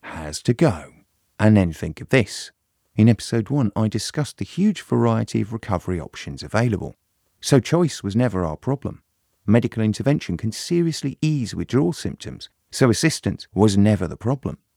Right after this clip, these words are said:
So why do we carry on in denial then? Well, here's another word for you. Change.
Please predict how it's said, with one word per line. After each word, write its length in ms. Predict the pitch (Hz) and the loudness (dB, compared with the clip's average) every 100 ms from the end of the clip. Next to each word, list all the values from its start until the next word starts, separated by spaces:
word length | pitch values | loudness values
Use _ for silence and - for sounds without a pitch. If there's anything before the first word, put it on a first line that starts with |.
| _ _ _ _ | _ _ _ _
So 160 | - 135 | -10 -4
why 120 | 190 | -4
do 100 | 185 | -4
we 80 | 175 | -4
carry 320 | 151 147 131 | -2 0 0
on 140 | 117 | 0
in 80 | 107 | 0
denial 400 | 110 127 151 107 | 0 0 0 -2
then? 200 | 73 62 _ _ _ - | -6 -12 _ _ _ -2
Well, 80 | |
here's 240 | 90 110 101 | 0 0 2
another 240 | 104 131 | 4 2
word 240 | 92 82 - | 0 -2 -6
for 140 | - | -14
you. 180 | 62 62 _ _ - | -14 -18 _ _ -16
Change. 840 | - - 98 71 65 64 - - | -8 -4 -2 -4 -12 -18 -18 -20